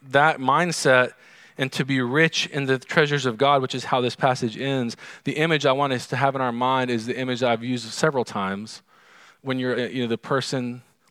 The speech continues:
let's say the damsel in distress is hanging on the side of a cliff or from the rope, and you have to let go and reach to the rescue person.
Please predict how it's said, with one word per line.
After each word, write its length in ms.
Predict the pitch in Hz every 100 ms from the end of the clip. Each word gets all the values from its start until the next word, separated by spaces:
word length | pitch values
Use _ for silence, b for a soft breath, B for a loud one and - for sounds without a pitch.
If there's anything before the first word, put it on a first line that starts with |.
| -
let's 120 | 120
say 120 | 131
the 120 | 113
damsel 540 | 107 117 123 120 120 120
in 60 |
distress 520 | 113 - - 117 113
is 80 | 117
hanging 420 | - 117 117 120
on 100 | 117
the 80 | 113
side 260 | - 117 117
of 80 | 113
a 20 |
cliff 420 | - 123 120 120
or 80 | 120
from 180 | 123 120
the 80 |
rope, 200 | 117 120 B B B
and 100 | 135
you 60 | 135
have 100 | 151
to 100 | 127
let 360 | 123 147 127
go 280 | 127 139 135
and 100 | 123
reach 260 | 120 131 -
to 100 | 127
the 100 | 117
rescue 380 | 123 123 - 113
person. 520 | 117 104 113 104